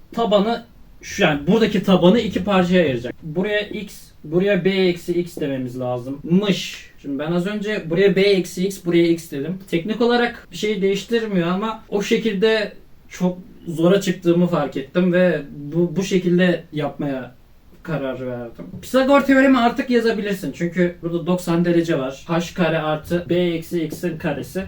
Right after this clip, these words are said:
Burası C kareyi veriyor. A kare tabii H kare artı X kare de A kareyi veriyor. H kareler olmasa çok güzel bir kanıt olacak. O yüzden her iki tarafı birbirinden çıkartıyorum ki C kare eksi A kare, b eksi x'in karesi,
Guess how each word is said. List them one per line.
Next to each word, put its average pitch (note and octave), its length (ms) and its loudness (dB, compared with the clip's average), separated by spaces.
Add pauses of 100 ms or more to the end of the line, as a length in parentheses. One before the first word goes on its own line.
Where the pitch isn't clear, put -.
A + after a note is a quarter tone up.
(120)
Burası F3+ 400 -6
C B3 140 0
kareyi D#3+ 300 0
veriyor. B2 340 -8
A F#3+ 160 0
kare F3+ 400 -2
tabii - 240 -2 (320)
H F3 260 -4
kare C#3+ 280 -2
artı C#3 320 -8
X - 280 -14
kare C#3+ 320 -4
de C#3 120 -6
A D#3 120 -6
kareyi C3 360 -4
veriyor. B2 300 -4 (140)
H A#3 300 -2
kareler A#3+ 440 4 (120)
olmasa A#3+ 500 4
çok - 280 -2
güzel G3+ 420 -2
bir G3 180 2
kanıt F#3 300 2
olacak. E3+ 380 0
O F3 60 4
yüzden E3+ 400 0
her E3+ 120 0
iki E3+ 160 -6
tarafı E3 480 -2
birbirinden E3 400 -2
çıkartıyorum D#3 640 -2
ki G3+ 200 -4 (500)
C F3 240 2
kare F3+ 260 0
eksi C#3+ 420 -6
A E3+ 220 -6
kare, G3 400 0 (100)
b D#3+ 60 4
eksi E3 600 0
x'in E3+ 460 -6
karesi, G#3 560 -4